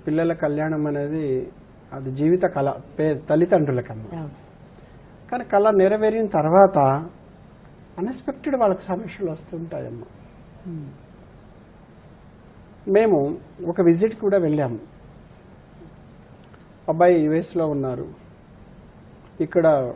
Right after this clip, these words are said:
Speaker 1: మధ్యవర్తి ద్వారా సంబంధం కుదిరింది.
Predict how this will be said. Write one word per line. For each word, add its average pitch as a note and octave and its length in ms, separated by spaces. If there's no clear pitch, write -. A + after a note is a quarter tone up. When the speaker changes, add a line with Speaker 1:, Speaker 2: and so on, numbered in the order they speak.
Speaker 1:
మధ్యవర్తి D3 560
ద్వారా C#3 420
సంబంధం C3+ 380
కుదిరింది. B2 540